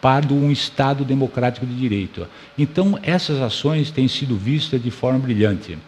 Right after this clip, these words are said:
E hoje nós temos aqui a presença do primeiro sargento Ricardo Boide, da primeira companhia do trinta e seis, que é em Embu das Artes. Só que antes de ouvi-lo, eu queria alertar aí nossos telespectadores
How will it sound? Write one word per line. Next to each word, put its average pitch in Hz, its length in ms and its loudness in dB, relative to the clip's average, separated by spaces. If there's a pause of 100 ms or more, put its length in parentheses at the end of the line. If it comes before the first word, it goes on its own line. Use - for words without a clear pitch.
(440)
E 147 120 4
hoje 185 180 6
nós 156 160 2
temos 143 300 2
aqui 127 280 4
a 127 60 6
presença 117 640 4
do 120 80 0
primeiro 113 360 2
sargento 113 640 2
Ricardo 101 560 0
Boide, 123 640 2 (260)
da 110 140 4
primeira 123 420 4
companhia 107 540 2
do 107 100 0
trinta 104 300 -2
e 90 80 -2
seis, 151 480 -2
que - 120 -4
é 131 60 6
em 127 60 4
Embu 120 260 2
das 127 320 0
Artes. - 480 -2 (400)
Só - 220 -2
que 185 240 0
antes 214 320 4
de 135 100 2
ouvi-lo, 113 580 2 (320)
eu 123 120 -2
queria 135 340 4
alertar 117 540 4
aí 107 160 2
nossos 104 260 -2
telespectadores 104 1000 0